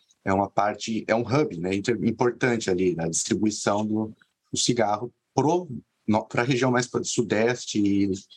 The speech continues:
e norte do Brasil, né? Depois disso, desde dois mil e quinze, eu atuo aqui em Foz do Iguaçu, também com atuação criminal,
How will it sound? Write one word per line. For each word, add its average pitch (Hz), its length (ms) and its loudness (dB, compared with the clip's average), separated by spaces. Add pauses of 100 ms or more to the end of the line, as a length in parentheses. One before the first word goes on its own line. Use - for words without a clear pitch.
(560)
e 107 120 2
norte 107 380 2
do 107 100 -4
Brasil, 110 580 0
né? 82 180 -8 (460)
Depois 110 320 2
disso, 139 380 -2
desde 123 280 0
dois 117 160 0
mil 123 100 0
e 113 40 -2
quinze, 143 440 0
eu 107 100 2
atuo 117 340 0
aqui 113 360 0
em 117 40 0
Foz 104 260 -2
do 107 40 -2
Iguaçu, 113 480 -2 (720)
também 113 400 2
com 113 180 0
atuação 101 540 0
criminal, 113 600 0